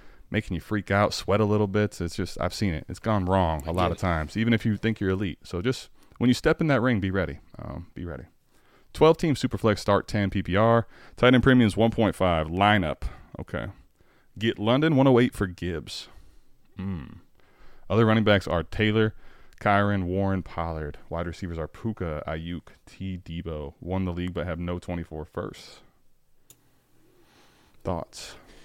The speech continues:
Speaker 1: Hmm.
Speaker 2: I think I do
Speaker 1: Hmm.
Speaker 2: that.
Speaker 1: I think I go process here and take the two.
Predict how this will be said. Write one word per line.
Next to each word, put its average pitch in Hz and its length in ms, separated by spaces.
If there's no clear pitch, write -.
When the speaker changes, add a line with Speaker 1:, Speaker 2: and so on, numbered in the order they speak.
Speaker 1:
Hmm. 95 420
Speaker 2:
I 113 100
think 107 160
I 95 60
do 104 120
Speaker 1:
Hmm. 107 60
Speaker 2:
that. 107 160
Speaker 1:
I 98 180
think 104 220
I 101 100
go 101 140
process 104 440
here 95 120
and 92 100
take 92 200
the - 60
two. 90 240